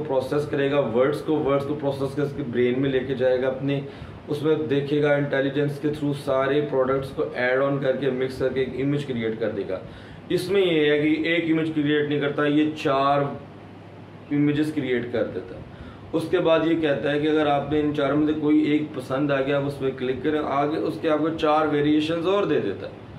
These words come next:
तो ये एक बहुत ही खूबसूरत product है। इस चीज़ को मत सोचिएगा कि ये अभी कुछ भी नहीं, आने वाले वक्त का बहुत heavy scene है इसमें, in short। तो अभी मैं आपको इंशाल्लाह लेकर चलता हूँ screen की तरफ,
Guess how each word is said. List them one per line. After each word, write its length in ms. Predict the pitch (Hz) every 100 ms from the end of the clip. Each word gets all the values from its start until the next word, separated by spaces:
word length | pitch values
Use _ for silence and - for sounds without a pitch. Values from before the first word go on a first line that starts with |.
| - - - - -
तो 60 | 151
ये 380 | 139 131 160 170
एक 220 | 143 120
बहुत 360 | 135 147 156 160
ही 60 |
खूबसूरत 600 | 160 147 143 - 127 143
product 520 | 151 165 156 151 151 160
है। 420 | 156 147 - - - - - -
इस 240 | 156 156
चीज़ 240 | 160 156 156
को 220 | 156 151
मत 500 | 143 113 107 147 160
सोचिएगा 520 | - 160 - 156 156 151
कि 100 | 156
ये 220 | 147 151
अभी 200 | 143 151
कुछ 280 | 143 135 135
भी 100 | 151
नहीं, 260 | 147 147
आने 180 | 139 139
वाले 260 | 139 143 143
वक्त 240 | 135 135 147
का 80 |
बहुत 460 | 127 117 156 170 - - -
heavy 340 | 147 151 156
scene 260 | - 113 107
है 60 |
इसमें, 340 | 101 101 101 101 - - - -
in 80 | 120
short। 260 | 117 107 92 - - - -
तो 420 | 147 143 139 139 139
अभी 220 | 135 160
मैं 140 | 160
आपको 280 | 151 135 156
इंशाल्लाह 320 | 151 147 143
लेकर 320 | 131 123 139 131
चलता 240 | 123 143
हूँ 300 | 143 147 147
screen 460 | 143 - 120 113 123
की 80 |
तरफ, 400 | 147 147 147 147